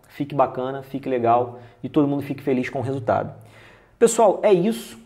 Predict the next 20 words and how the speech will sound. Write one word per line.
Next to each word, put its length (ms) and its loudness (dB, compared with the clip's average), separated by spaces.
Agradeço 540 4
demais 540 0
quem 100 -6
acompanhou 340 -6
o 40 -6
vídeo 140 -2
até 140 -2
aqui. 380 -4
Espero 400 0
que 160 -2
tenha, 360 -6
eu 80 -8
tenha 180 -8
sido 220 -6
o 260 -10
mais 240 -2
claro 320 4
possível 480 -6
aqui 140 -6
nessa, 420 -4